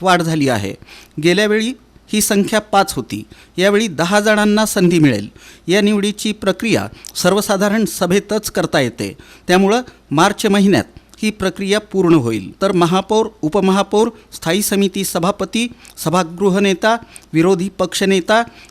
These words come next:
यांच्या कार्यालयाची स्वच्छता आणि सजावट करण्यात येत असून दोन चार दिवसात काम पूर्ण होईल. या सर्व पदाधिकाऱ्यांना महापालिकेचं वाहन देण्यात येईल.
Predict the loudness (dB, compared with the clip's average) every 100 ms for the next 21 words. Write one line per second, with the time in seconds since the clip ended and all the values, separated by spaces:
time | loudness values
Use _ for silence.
0 | -2 2 2 0 -2 0 0 0 0 0
1 | -2 -4 -6 -4 -6 -4 -6 -2 -4 -2
2 | 0 0 0 -4 -2 0 -2 -4 -2 0
3 | -2 -4 -4 -2 -2 -2 -2 -4 -6 -10
4 | 0 2 2 2 0 0 -2 -2 -4 _
5 | -2 0 0 -4 -2 2 2 0 -6 -8
6 | -16 -20 -20 _ -4 -2 0 2 0 -2
7 | 0 0 0 -2 0 2 2 0 -4 -18
8 | -20 -4 0 2 2 0 -2 -2 -4 -2
9 | -2 2 2 2 0 2 2 2 0 -6
10 | -8